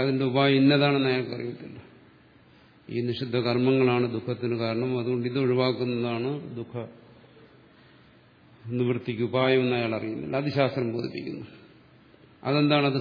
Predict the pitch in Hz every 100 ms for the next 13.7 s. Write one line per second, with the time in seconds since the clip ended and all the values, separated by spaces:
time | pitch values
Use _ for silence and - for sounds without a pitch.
0 | - 135 143 131 - 117 117 - 113 101
1 | - - - - - - - - - -
2 | - - - - - - - 123 123 156
3 | 156 139 135 - 127 120 120 113 123 117
4 | - - - - - - - - - -
5 | _ 123 117 117 131 117 120 - - -
6 | - - - - 123 120 123 131 117 113
7 | 117 131 135 127 120 120 117 127 113 110
8 | 113 120 - - 107 - - - - -
9 | - _ _ _ _ _ _ - _ _
10 | _ - - - - - _ - _ -
11 | - - - - _ - 113 120 139 127
12 | - - 117 123 127 127 127 107 110 107
13 | 117 107 107 87 85 87